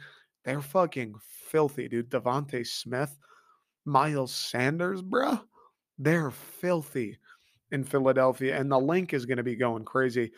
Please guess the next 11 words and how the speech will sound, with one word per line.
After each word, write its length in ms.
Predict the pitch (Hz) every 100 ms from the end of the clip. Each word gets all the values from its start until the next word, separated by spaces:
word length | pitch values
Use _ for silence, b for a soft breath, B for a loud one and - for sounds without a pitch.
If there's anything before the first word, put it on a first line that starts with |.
| b b b -
I 160 | 147
don't 280 | 156 151 135
see 260 | - 143 135
how 160 | 127
the 120 | 123
Giants 420 | 120 127 127 123 117
go 320 | - 135 135
into 260 | 135 131
another 380 | 117 123 127 127
hostile 580 | 117 123 120 - 123 117
environment 640 | 113 117 120 123 127 131